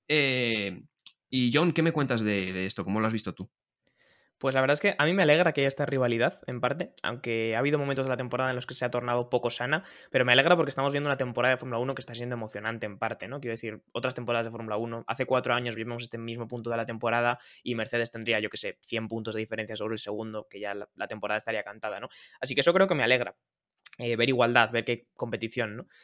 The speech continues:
Speaker 2: Eh, como bien has dicho, bueno, pues lo separan ahora mismo esos veinte puntos, también un poco ayudados porque, eh, en esa última carrera de Italia con Hamilton y Verstappen fuera, eh, Bottas sí que pudo puntuar más que Checo,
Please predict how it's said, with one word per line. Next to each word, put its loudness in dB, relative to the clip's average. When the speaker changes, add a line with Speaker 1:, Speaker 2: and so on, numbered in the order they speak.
Speaker 2:
Eh, 4
como 0
bien 8
has 2
dicho, 0
bueno, 0
pues -4
lo 0
separan 2
ahora 2
mismo -4
esos -2
veinte 2
puntos, 2
también -2
un -2
poco 0
ayudados 4
porque, 2
eh, 6
en -6
esa 0
última -2
carrera 0
de -4
Italia 2
con -10
Hamilton -4
y -4
Verstappen -6
fuera, 0
eh, -2
Bottas -2
sí -6
que -6
pudo -6
puntuar -4
más -4
que -8
Checo, 4